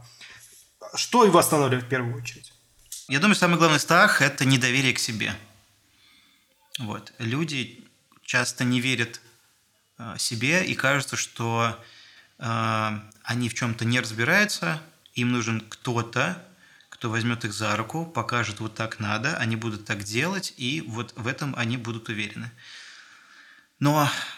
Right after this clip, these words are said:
Speaker 2: отличие музыки от, эм, математики или медицины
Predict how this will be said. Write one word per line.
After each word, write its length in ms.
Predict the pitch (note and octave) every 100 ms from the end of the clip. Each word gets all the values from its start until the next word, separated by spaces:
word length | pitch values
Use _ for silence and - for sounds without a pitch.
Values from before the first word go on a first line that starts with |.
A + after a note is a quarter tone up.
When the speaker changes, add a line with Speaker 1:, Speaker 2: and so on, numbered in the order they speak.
| - _ _ _ _ -
Speaker 2:
отличие 400 | C3+ D#3+ D#3+ -
музыки 540 | D3 D#3 C3 - A2+
от, 360 | C#3+ C3 C3 -
эм, 580 | - B2 B2 B2 A#2+ A#2+ - - - - - _ _ _ -
математики 720 | C3 C3 A#2+ C#3+ E3+ C#3 -
или 180 | A#2+ B2
медицины 720 | A#2+ B2 A#2 - G3+ C#3+